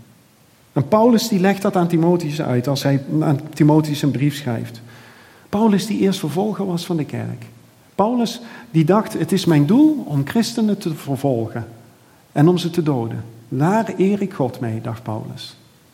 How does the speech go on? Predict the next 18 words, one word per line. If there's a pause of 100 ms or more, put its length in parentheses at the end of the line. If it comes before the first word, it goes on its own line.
(140)
De
grote
vervolger
van
de
kerk. (500)
En
hij (260)
schrijft
over
Gods
barmhartigheid, (440)
waarvan
je
zou
denken,
als
je